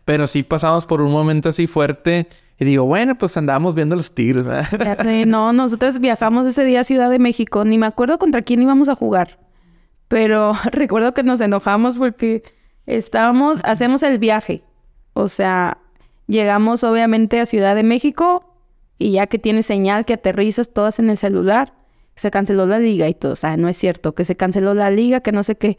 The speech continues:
Speaker 2: Y yo, "No manches, no habían cancelado hace una hora antes de, ¿cómo se llama? De viajar". Ya acabamos justo de aterrizar en Ciudad de México.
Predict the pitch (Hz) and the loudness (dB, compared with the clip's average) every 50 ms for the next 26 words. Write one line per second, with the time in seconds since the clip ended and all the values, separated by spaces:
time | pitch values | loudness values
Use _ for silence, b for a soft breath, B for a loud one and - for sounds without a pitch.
0 | B B B B B B 196 208 196 196 190 190 - - b b b b b b | B B B B B B -4 -2 0 2 0 0 0 -4 b b b b b b
1 | 214 214 220 208 185 180 180 - 220 220 220 214 208 202 196 208 - 226 233 - | -2 0 0 0 0 -2 -2 -2 0 0 0 0 0 0 -2 0 0 0 0 0
2 | 240 220 214 208 208 220 214 - 240 226 226 226 233 233 233 226 226 226 226 226 | 0 0 2 2 0 0 0 0 0 0 2 2 2 2 2 0 0 0 0 0
3 | 233 240 254 254 233 220 226 214 233 233 226 254 254 247 240 226 220 208 202 190 | 2 2 2 2 2 0 0 0 0 0 0 2 2 2 2 2 2 2 2 2
4 | 185 185 185 180 180 180 180 180 175 - - 208 247 269 302 339 - - _ - | 2 2 2 2 2 2 2 0 -2 -2 -2 0 0 2 2 0 0 -4 _ -20
5 | - _ _ _ _ _ _ _ - 185 202 214 208 208 196 196 - 202 190 185 | -20 _ _ _ _ _ _ _ -6 -2 0 2 2 2 2 0 0 -2 -2 -2
6 | 180 - - - 208 196 202 - - 208 196 - 202 202 208 214 233 240 240 - | -4 -6 -6 -4 -2 0 0 0 -2 -4 -2 0 2 2 2 2 2 2 0 -2
7 | - - 254 269 - 285 285 269 - 220 208 208 202 226 220 233 233 220 208 208 | -2 -2 -2 0 0 0 0 0 0 -2 -2 -2 0 0 0 0 0 0 0 2
8 | 208 214 226 240 269 247 277 254 - 311 330 359 | 2 2 2 2 2 0 -2 -2 0 0 0 0